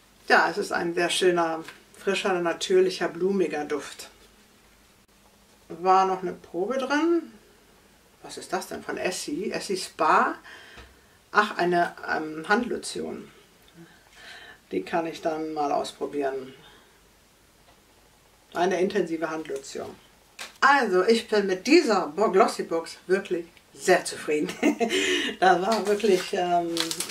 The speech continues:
da war eigentlich nur dekorative Kosmetik dabei, fällt mir gerade auf. Ähm, Lidschattenpalette, Lippenprodukt, Pinsel, Nagelprodukt,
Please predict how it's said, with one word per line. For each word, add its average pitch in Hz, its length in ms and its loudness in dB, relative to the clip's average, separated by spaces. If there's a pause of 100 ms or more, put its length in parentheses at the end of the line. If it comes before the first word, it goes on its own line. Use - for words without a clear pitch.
(140)
da - 140 -2
war - 100 2
eigentlich - 260 -4
nur 185 220 4
dekorative 165 760 -2
Kosmetik - 600 -2
dabei, 147 600 0
fällt - 320 -4
mir 180 80 -2
gerade 156 320 -2
auf. 175 320 0 (720)
Ähm, 160 600 -2
Lidschattenpalette, 185 960 0
Lippenprodukt, 185 1040 2 (600)
Pinsel, 202 840 2 (280)
Nagelprodukt, 190 1080 2